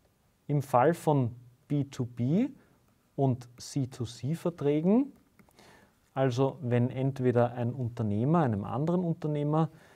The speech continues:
eine Ware verkauft oder eine Leistung ganz allgemein gesprochen erbringt, kommt nur das A B G B zur Anwendung. Für die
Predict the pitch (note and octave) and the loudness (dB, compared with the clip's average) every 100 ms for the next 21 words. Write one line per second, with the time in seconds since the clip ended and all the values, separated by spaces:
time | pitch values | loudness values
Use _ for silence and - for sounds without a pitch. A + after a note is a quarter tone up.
0 | _ _ _ _ - C3 B2 A#2 A#2 C3 | _ _ _ _ -6 -2 2 2 2 4
1 | D3 C3 - _ - - - A#2+ D#3+ - | 2 2 -6 _ -12 -10 2 2 2 0
2 | A#2 A2+ A2 G2+ - - G#2 A#2 - A#2+ | -6 -4 -4 -4 -8 -2 -2 -2 -4 -4
3 | A#2 A2 A2+ A#2+ B2 A#2 A2 - A2+ - | -4 -4 -4 -4 -2 -4 -6 -6 -6 -6
4 | G#2+ - C3 G3 A#3 - D#3+ - - - | -10 -6 -2 0 -2 -2 -2 -2 -8 -6
5 | A#2 A#2+ C#3 D#3 D#3 - _ _ _ C3 | 0 2 6 6 6 -2 _ _ _ -2
6 | B2 - - G#2+ G2 A#2 A#2 A#2+ G#2 G#2+ | -2 -6 -6 -4 -4 -2 -2 0 0 0
7 | G#2+ - _ _ _ - B2 - G2+ C3+ | -2 -12 _ _ _ -6 -4 -4 0 2
8 | C#3 C#3+ D#3+ F#3 A#3+ - - G2 G2 | 4 2 4 4 2 0 -8 -4 -4